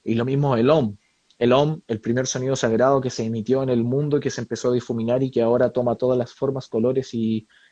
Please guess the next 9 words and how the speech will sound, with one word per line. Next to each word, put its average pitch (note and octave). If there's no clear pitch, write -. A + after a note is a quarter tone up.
espectros B2
de A#2
luz B2
visible C3
y B2+
no B2+
visible B2+
que A2+
tenemos. A#2+